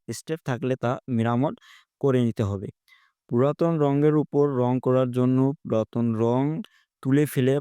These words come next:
পানি দিয়ে ভালোভাবে মুছে ফেলতে হবে। দু তিন দিন রুদ্র জল দিনে শুকিয়ে আবার প্রথম থেকে শুরু করতে হবে। প্লাস্টার ও রঙের মাধ্যমে আঠালো সম্পর্ক তৈরি করার জন্য এক আস্তর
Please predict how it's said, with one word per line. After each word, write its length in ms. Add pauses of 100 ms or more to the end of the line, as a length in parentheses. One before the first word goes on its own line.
পানি 320
দিয়ে 280
ভালোভাবে 580 (140)
মুছে 320
ফেলতে 340 (100)
হবে। 240 (400)
দু 200 (120)
তিন 260
দিন 160 (220)
রুদ্র 320 (260)
জল 220 (220)
দিনে 240
শুকিয়ে 500
আবার 320 (140)
প্রথম 420
থেকে 260 (380)
শুরু 280
করতে 300
হবে। 240 (720)
প্লাস্টার 480 (160)
ও 100
রঙের 380
মাধ্যমে 440 (200)
আঠালো 280 (120)
সম্পর্ক 380 (180)
তৈরি 280
করার 320
জন্য 160 (280)
এক 80 (160)
আস্তর 340